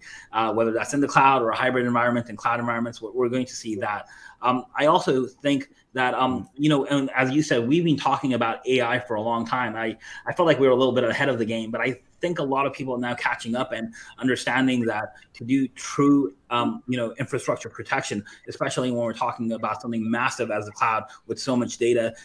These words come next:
Speaker 1: that there's, there is going to have to be automation, and there's gonna be have to, there has to be an A I component to that. So, uh, so I see, you know, I think that's, that's, if I was going to guess, I think that's the theme we're going to see walking around, is a lot of A I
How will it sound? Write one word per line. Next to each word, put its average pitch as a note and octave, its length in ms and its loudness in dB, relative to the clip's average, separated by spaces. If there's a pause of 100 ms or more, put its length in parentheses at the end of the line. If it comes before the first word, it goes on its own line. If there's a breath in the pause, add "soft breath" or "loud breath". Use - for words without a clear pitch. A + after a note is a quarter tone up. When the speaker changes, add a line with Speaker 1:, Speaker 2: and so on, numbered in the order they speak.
(120)
Speaker 1:
that A#2+ 140 -2
there's, B2 280 0 (140)
there B2 300 0
is C#3 240 8
going B2+ 180 0
to A#2 60 -8
have A#2+ 200 0
to A2+ 60 -12
be A#2 100 -4 (160)
automation, A#2+ 560 0 (180 loud breath)
and A#2 100 -8
there's A2+ 80 -4
gonna A#2+ 120 -4
be A2+ 160 -2
have A#2+ 260 -2
to, - 120 -16
there A#2+ 260 2
has - 280 0
to A2+ 80 -10
be A2+ 100 2
an A2+ 200 0
A A#2+ 140 2
I A2 320 -2 (200)
component A#2+ 640 0
to G#2 100 -14
that. F2 240 -10 (300 loud breath)
So, A#2 200 4
uh, A2 300 0
so A2+ 160 -4
I A2+ 100 -2
see, C3+ 380 0 (380 loud breath)
you C#3+ 120 4
know, C#3 80 6
I A#2+ 60 2
think D#3 220 2
that's, B2+ 300 2
that's, A#2 340 0
if A#2 100 -4
I C3 80 6
was C3+ 140 6
going B2+ 160 0
to A2+ 80 -6
guess, A2+ 240 0
I G#2 60 -4
think A#2+ 180 -4
that's A2 180 -4
the A2 140 -4
theme A#2+ 340 -4
we're A2+ 160 2
going A2+ 200 -2
to G#2 100 -14
see A2+ 200 -4
walking G#2 360 -4
around, G#2 280 -6 (240 loud breath)
is A2 200 0
a G2+ 80 -4
lot B2 240 2
of B2 100 2
A A#2 160 4
I A2+ 340 0